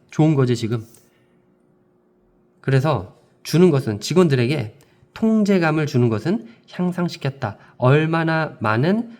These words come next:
자기 통제력을 그들이 가져오는지, 그들의 직업에. 그래서 통제감 주는 게 향상시켰다. 통제력을 업무에 가져오는 거. 그리고 참고로 over은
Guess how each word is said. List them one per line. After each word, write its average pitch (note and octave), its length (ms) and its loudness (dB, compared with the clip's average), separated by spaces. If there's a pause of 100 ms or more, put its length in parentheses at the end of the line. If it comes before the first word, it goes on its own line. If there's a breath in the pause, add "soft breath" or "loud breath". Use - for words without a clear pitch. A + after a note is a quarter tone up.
(120)
자기 A#2+ 500 -4
통제력을 E3 680 -2
그들이 C#3+ 680 -2
가져오는지, A#2 680 -2
그들의 B2+ 340 -2
직업에. A2 460 -6 (960)
그래서 C3 220 -4
통제감 F#3+ 480 0
주는 B2 220 0
게 D3+ 160 -6
향상시켰다. F3 840 -6
통제력을 F3 520 -2
업무에 C3 300 2
가져오는 A2 440 -2
거. B2 240 -4 (260 loud breath)
그리고 D3 240 -4
참고로 E3+ 500 0
over은 D3 680 2